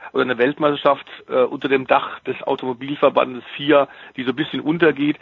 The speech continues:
weil es einfach ganz schwierig ist, fernsehtechnisch zu vermarkten. Du hast lange Etappen, gerade jetzt auch in Wales, teilweise Nebel,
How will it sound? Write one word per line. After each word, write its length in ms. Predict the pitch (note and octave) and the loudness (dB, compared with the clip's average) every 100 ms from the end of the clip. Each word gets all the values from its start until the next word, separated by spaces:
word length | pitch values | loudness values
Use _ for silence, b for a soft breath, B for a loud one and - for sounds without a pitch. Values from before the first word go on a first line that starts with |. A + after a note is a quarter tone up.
| B B - | B B 0
weil 160 | C#3 | 0
es 80 | - | 0
einfach 520 | C3 C#3+ - C#3+ - - | -2 0 2 2 0 -10
ganz 240 | - D#3 F3+ | 0 0 0
schwierig 420 | - C#3+ D3 D3 | -6 0 0 0
ist, 140 | C#3+ - - - | -6 -10 -18 -2
fernsehtechnisch 720 | B2 C3 C3+ - B2+ C3 A#2 | 0 0 -2 0 -2 -2 -6
zu 120 | - | -6
vermarkten. 560 | A#2+ A#2 A#2 A#2 - - | 0 2 4 2 -2 -6
Du 100 | A2 | -2
hast 200 | B2+ - | -2 0
lange 340 | B2+ C3+ E3+ C#3+ | 0 2 0 -4
Etappen, 440 | - C3 - C#3+ B B - | 0 0 0 -10 B B -2
gerade 300 | B2 B2 C#3+ | 2 4 2
jetzt 160 | C#3 | -2
auch 160 | B2+ B2+ | -2 -2
in 180 | C3 B2 | -4 0
Wales, 260 | C3 D3 - | 2 2 0
teilweise 460 | C#3 C3 B2 B2 B2+ | 0 2 2 0 -2
Nebel, 480 | C3+ D3+ D3+ D3 | 0 0 2 0